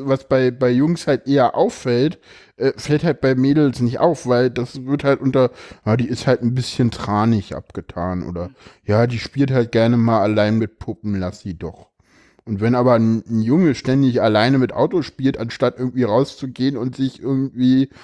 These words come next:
auf dem Fußballplatz mit anderen Leuten zu, äh, hin, irgendwie hin und her zu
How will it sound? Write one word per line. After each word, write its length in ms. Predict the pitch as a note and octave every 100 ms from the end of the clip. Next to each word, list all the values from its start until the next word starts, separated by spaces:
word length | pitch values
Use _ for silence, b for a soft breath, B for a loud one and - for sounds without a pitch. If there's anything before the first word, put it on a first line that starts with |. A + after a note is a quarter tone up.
| B B
auf 180 | A#2+ B2+
dem 80 | C#3
Fußballplatz 720 | - D#3+ - C3 - C#3 -
mit 140 | C3+
anderen 340 | C3 C#3 C3
Leuten 340 | A#2+ F3 E3 C#3
zu, 400 | - B2+ B2 - _ _ b b b b b _ -
äh, 280 | C3 C3 B2
hin, 280 | C#3+ C#3 -
irgendwie 840 | C3+ C#3 C#3 C3 C3+ C#3 C#3 C#3 C3
hin 160 | D3
und 140 | C#3+ B2
her 200 | C#3+ C#3
zu 260 | - D3